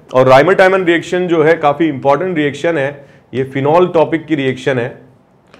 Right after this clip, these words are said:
और इस रिएक्शन में इंटरमीडिएट कार्बीन बनता है। ठीक है,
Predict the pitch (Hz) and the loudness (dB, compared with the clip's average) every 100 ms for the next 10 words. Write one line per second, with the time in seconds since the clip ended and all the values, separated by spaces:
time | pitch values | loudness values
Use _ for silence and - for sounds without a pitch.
0 | _ _ _ - 135 143 160 185 156 156 | _ _ _ -2 0 2 0 0 2 0
1 | 151 185 180 185 190 185 160 151 160 165 | 0 -2 0 0 -2 -4 -4 -4 -2 0
2 | 156 160 175 175 - _ _ 127 131 143 | 2 2 2 -2 -14 _ _ 2 4 4
3 | 151 113 85 82 73 - 107 135 | 0 -2 -6 -10 -12 -14 -6 -4